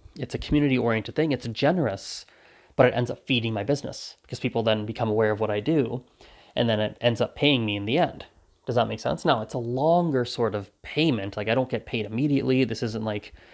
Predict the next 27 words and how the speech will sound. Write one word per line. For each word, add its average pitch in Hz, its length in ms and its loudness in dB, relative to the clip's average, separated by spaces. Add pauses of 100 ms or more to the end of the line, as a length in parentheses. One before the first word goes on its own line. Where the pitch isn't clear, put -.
(240)
I - 20 -4
pay 123 240 0
for 113 320 -2 (260)
some 117 180 0
Facebook 135 400 0
ads 123 300 2
and 104 160 -6
two 175 140 -2
weeks 143 200 -2
later 131 220 0
I 117 60 0
got 104 120 -6
a 110 60 -8
student. 143 380 -2
Like, - 120 2
it's - 160 -8
a 143 40 -2
longer 156 360 2
thing, 151 280 0
takes - 300 -6
effort, 143 440 0
and 107 100 -2
it's 104 80 -8
like - 120 -12
a 107 40 -6
networking 139 560 0
thing. 135 300 0